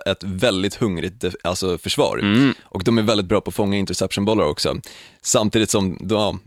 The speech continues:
Speaker 1: Pittsburgh Steelers har Ben Roethlisberger som har på senaste tiden börjat likna, som vi var inne på, Brian Hoyer.
Speaker 2: Ja, för fan. Sämre än, s-, sämre än Gnag-, Gnage,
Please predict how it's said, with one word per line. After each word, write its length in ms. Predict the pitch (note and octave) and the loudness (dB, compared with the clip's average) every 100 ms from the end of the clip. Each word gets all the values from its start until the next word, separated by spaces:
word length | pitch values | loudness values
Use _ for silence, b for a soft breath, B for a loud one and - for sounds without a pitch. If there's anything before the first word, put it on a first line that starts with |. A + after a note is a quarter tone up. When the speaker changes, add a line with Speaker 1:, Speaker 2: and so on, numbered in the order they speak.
| _ | _
Speaker 1:
Pittsburgh 300 | - G#2 G2+ | -4 -2 -2
Steelers 360 | - A2 F#2+ F#2 | 0 2 2 0
har 80 | F#2+ | 0
Ben 280 | G2 A2 G2+ | 0 -2 0
Roethlisberger 720 | A#2 - F#2+ - F#2 E2+ F#2 | 0 0 -4 -2 -2 0 -2
som 140 | - | 0
har 120 | G2+ | 0
på 160 | F#2+ G2 | -2 -2
senaste 340 | G2+ G2+ G#2+ | 0 0 0
tiden 220 | - G2+ F#2 | 0 0 0
börjat 180 | F2+ | 0
likna, 400 | F#2+ F#2 E2+ D#2 F#2 _ - | -2 -2 -2 -4 -6 _ -10
som 160 | F#2+ | -4
vi 100 | F#2+ | -4
var 80 | F#2 | -2
inne 160 | F#2 F#2 | -2 0
på, 120 | F#2+ | -2
Brian 320 | F#2 E2+ F2 | 0 0 0
Hoyer. 280 | G#2 F#2 C2+ | 2 2 0
Speaker 2:
Ja, 240 | F#2 F2+ | -2 -6
för 160 | - - | -10 -12
fan. 280 | - F2 - | -8 -8 -4
Sämre 440 | - G#2 G2+ G2+ | -2 -2 0 0
än, 200 | F#2+ F#2 F#2+ B B - | 0 -2 -4 B B -12
s-, 300 | A2+ F#2+ G2+ | -12 -12 -6
sämre 220 | A#2 G#2+ | -6 -4
än 40 | G#2+ | -4
Gnag-, 300 | G#2 A2+ A2+ G2+ F#2 | -2 -2 -2 -6 -6
Gnage, 320 | A2 A#2+ B2+ | -2 0 2